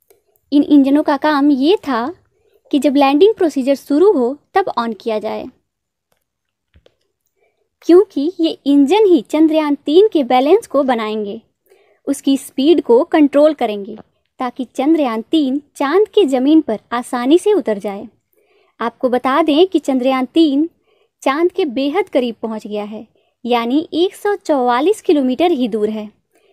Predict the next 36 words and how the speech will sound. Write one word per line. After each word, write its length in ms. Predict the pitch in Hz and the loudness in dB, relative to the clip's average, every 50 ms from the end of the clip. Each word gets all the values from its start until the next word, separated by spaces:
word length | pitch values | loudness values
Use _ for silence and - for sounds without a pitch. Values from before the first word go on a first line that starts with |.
| _ _ | _ _
यहाँ 280 | 254 262 262 247 277 320 | -4 -4 -2 -2 -2 -4
से 180 | 294 - 302 269 | -4 -4 -4 -4
चंद्रयान 540 | - - 294 330 349 370 370 311 277 247 254 | -2 0 2 4 4 4 4 2 0 0 -2
तीन 280 | - - 311 349 392 | -2 2 4 4 4
का 140 | 381 - 254 220 240 254 254 | 2 0 -6 -12 -12 -14 -18
ग्रेविटेशनल 840 | 226 - 240 254 262 262 269 - - 277 277 277 - - 349 427 453 | -10 -6 -4 -2 -2 -2 -4 -4 -4 -4 -4 -2 2 2 2 2 2
फोर्स 360 | 427 - 240 220 233 - - _ - | 0 -2 -2 -2 -2 -4 -8 _ -8
काफ़ी 360 | - 330 339 330 - 415 381 | -6 -4 -4 0 2 2 0
स्ट्रॉन्ग 360 | - - - 240 226 214 226 | 0 0 -2 -4 -4 -4 -4
हो 80 | 208 220 | -6 -6
जाता 280 | 208 208 208 - - | -6 -6 -8 -8 -10
है। 200 | 220 226 214 233 220 _ _ _ _ _ _ _ _ _ _ - | -10 -10 -10 -14 -18 _ _ _ _ _ _ _ _ _ _ -6
जैसा 300 | 214 240 240 226 269 262 | -2 -2 -2 -2 -4 -6
कि 140 | - - | -4 -2
आपको 280 | 269 247 247 _ - 269 | -2 -2 -2 _ -4 -2
बता 300 | 240 240 - 262 277 302 | -2 -2 -2 -2 -2 -2
दें 280 | 285 269 247 262 339 381 - _ _ _ _ _ _ _ _ _ | -2 -2 -4 -4 -4 -6 -8 _ _ _ _ _ _ _ _ _
कि 80 | - 294 | -6 -6
चांद 380 | - _ - 302 311 339 403 415 | -4 _ -4 -2 2 2 2 2
का 100 | 403 403 | 2 0
जो 120 | 349 302 320 | 0 0 -2
ग्रेविटेशनल 640 | 262 - 269 262 269 254 285 277 269 - 320 381 427 | -2 0 -2 -2 -2 -2 -2 -4 0 2 2 2 2
फोर्स 380 | 403 - - 339 403 392 - - | 0 -2 -2 0 0 0 -2 -4
है, 120 | 247 202 208 208 - _ _ _ _ - | -10 -10 -10 -12 -18 _ _ _ _ -4
वो 140 | 233 285 302 | -2 -2 -2
पृथ्वी 420 | 269 - 277 254 262 285 339 381 392 | -2 -2 -4 -4 0 2 4 4 4
के 240 | - 262 240 269 | 2 -2 -6 -6
ग्रेविटेशनल 680 | 294 285 285 269 269 262 - 294 285 285 - 349 415 453 | -4 -4 -4 -4 -4 -4 -4 -4 -4 0 2 2 2 2
फोर्स 260 | 440 - - 226 220 - | 0 -2 -2 -2 -2 -4
से 200 | - - 302 339 | -4 -6 -4 -4
छः 340 | - - - - 285 320 392 | -6 -6 -6 -2 0 0 0
गुना 260 | 381 - 269 254 262 285 | 0 -2 -6 -6 -6 -8
कम 200 | - - 214 214 | -8 -8 -8 -8
होता 280 | 220 208 190 - 208 | -8 -10 -12 -10 -10
है, 220 | 202 214 214 226 226 - - _ _ _ - - _ _ _ _ _ _ - | -10 -10 -12 -14 -16 -18 -20 _ _ _ -20 -20 _ _ _ _ _ _ -8
यानी 480 | 214 214 233 220 233 226 226 233 254 | -4 -2 -2 -2 -2 -4 -6 -6 -6